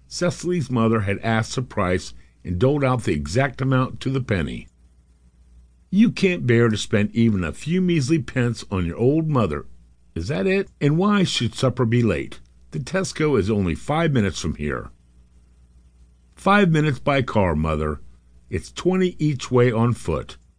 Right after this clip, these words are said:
I don't have a car, remember? And you take great pleasure in refusing to let me drive yours." "Anyway, I'm out of money until payday." As soon as the words left her mouth,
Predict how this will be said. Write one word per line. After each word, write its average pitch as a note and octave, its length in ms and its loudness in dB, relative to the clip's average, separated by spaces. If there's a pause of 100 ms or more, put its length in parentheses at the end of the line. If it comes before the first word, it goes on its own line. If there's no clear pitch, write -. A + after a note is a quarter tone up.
I A#2+ 120 2
don't D3+ 160 0
have D#3 140 -2
a D#3+ 60 -2
car, D2+ 560 -2
remember? D3 600 2 (460)
And G3+ 80 4
you G#3 100 6
take C3 320 0
great C3 320 0
pleasure G#2+ 460 2
in F2 220 -2
refusing D3+ 500 -2
to A2+ 80 0
let A#2 180 0
me C3+ 120 0
drive C3 360 0
yours." D#2 580 0 (1500)
"Anyway, F#2 640 4 (400)
I'm G#3+ 100 4
out F#3+ 160 2
of E3 80 2
money G#2+ 360 2
until A#2+ 280 0
payday." C#2+ 600 -4 (1400)
As G#2 140 2
soon F#3 220 4
as E3 100 2
the D#3+ 100 4
words C3+ 480 2 (100)
left G#2 320 -2
her C3 80 -2
mouth, F2+ 440 0